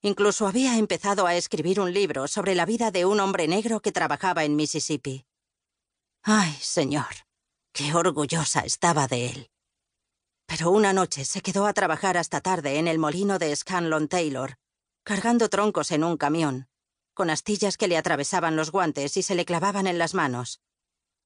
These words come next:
Era muy bajo para ese tipo de faenas, pero necesitaba el trabajo. Estaba cansado y no paraba de llover.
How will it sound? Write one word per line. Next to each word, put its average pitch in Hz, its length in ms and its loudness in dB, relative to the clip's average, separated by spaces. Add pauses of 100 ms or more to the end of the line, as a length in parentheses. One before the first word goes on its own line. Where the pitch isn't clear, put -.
(320)
Era 190 200 0
muy 202 200 4
bajo 190 280 0
para 156 240 0
ese 180 200 0
tipo 180 240 2
de 156 100 2
faenas, 151 600 -2 (360)
pero 175 200 0
necesitaba 160 640 0
el 143 120 -2
trabajo. 131 560 -2 (960)
Estaba 220 380 0
cansado 214 480 0
y 170 60 2
no 175 140 2
paraba 151 360 2
de 139 120 0
llover. 131 300 -4